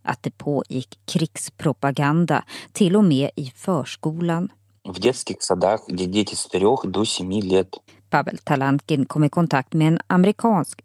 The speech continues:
Speaker 1: filmare som ville förvalta materialet från skolan i staden Karabach med tiotusen invånare.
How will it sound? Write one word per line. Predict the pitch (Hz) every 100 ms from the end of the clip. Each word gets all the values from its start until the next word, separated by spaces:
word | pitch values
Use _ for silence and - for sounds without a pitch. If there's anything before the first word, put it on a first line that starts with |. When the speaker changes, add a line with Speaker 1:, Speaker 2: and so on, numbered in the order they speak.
| _
Speaker 1:
filmare | - 156 127 127 147
som | - 135
ville | 120 110
förvalta | - 139 131 127 - 143
materialet | 139 139 165 139 131 151 -
från | 135 123
skolan | - 170 139 135 143
i |
staden | 156 - 131 127 143
Karabach | 147 151 147 139 139 - - _ _
med | 135 -
tiotusen | - 139 127 127 143 135 - 147
invånare. | 156 143 131 131 139 147 151